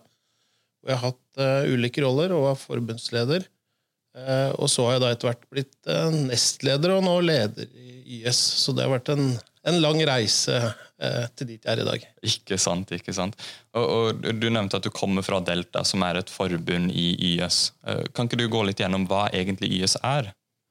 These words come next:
Speaker 1: Ja. Y S er en hovedorganisasjon, en av, eh, fire hovedorganisasjoner i Norge. Eh, Y S består av i dag, eh, tretten forbund,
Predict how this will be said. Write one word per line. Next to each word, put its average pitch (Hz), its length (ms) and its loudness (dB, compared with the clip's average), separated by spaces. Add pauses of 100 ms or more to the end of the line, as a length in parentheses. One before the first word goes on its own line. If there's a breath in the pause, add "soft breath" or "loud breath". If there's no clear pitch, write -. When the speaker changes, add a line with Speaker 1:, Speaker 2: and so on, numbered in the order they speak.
(320)
Speaker 1:
Ja. - 220 -2 (800)
Y 156 100 2
S 170 140 2
er 131 140 2
en 143 200 2
hovedorganisasjon, 131 1080 0 (140)
en 127 220 2
av, 147 260 2 (140)
eh, 147 180 2
fire 131 380 0
hovedorganisasjoner 120 880 0
i 131 60 -14
Norge. 127 340 0 (960)
Eh, 127 640 2 (400)
Y 120 160 0
S 131 320 0
består 120 500 2
av 143 220 2
i 143 40 2
dag, 127 340 0
eh, 131 180 2
tretten 131 500 -8
forbund, 156 460 0